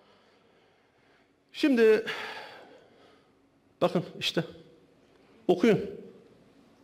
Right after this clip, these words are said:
Beş yüz seksen yedi milyar dolar. Bak madde elli dokuz. Yunanistan savaş yasalarına aykırı olarak Anadolu'da Yunan ordusunu ya da yönetiminin eylemlerinden doğan zararların onarımı yükümlü, yükümlü tanır.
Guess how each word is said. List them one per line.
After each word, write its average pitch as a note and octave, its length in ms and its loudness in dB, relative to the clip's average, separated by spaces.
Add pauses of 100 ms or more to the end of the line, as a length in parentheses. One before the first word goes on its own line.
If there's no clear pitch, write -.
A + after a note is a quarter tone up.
(1300)
Beş D3+ 200 4
yüz C#3 120 6
seksen D3+ 260 6
yedi F3 180 8
milyar A#2 380 8
dolar. F2+ 420 0
Bak A#2 140 -4
madde B2+ 300 4
elli C#3 160 4
dokuz. - 420 0 (140)
Yunanistan D3+ 520 4
savaş E3 360 2
yasalarına C#3+ 380 4
aykırı C#3 240 4
olarak D#3 260 4
Anadolu'da C#3+ 460 4
Yunan D#3 280 0
ordusunu C#3+ 380 0
ya C#3+ 160 0
da D3 60 2
yönetiminin D3+ 560 2 (440)
eylemlerinden E3 720 4
doğan D3+ 140 4
zararların D3+ 600 4
onarımı D#3+ 600 6
yükümlü, D#3+ 420 0
yükümlü F3+ 420 -2
tanır. E3+ 400 0